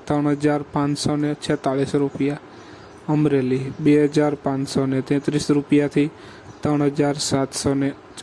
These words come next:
અગિયાર રૂપિયા. જામજોધપુર બે હજાર છસો ને બેતાલીસ રૂપિયાથી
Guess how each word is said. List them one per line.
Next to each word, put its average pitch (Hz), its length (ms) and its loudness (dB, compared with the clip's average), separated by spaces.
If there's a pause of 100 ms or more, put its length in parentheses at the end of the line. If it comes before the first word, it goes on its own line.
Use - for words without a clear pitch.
(100)
અગિયાર 127 360 0
રૂપિયા. 131 420 -2 (400)
જામજોધપુર 139 760 -2 (680)
બે 147 100 6 (140)
હજાર 151 260 0
છસો 139 440 0
ને 135 180 0
બેતાલીસ 143 540 0
રૂપિયાથી 143 640 2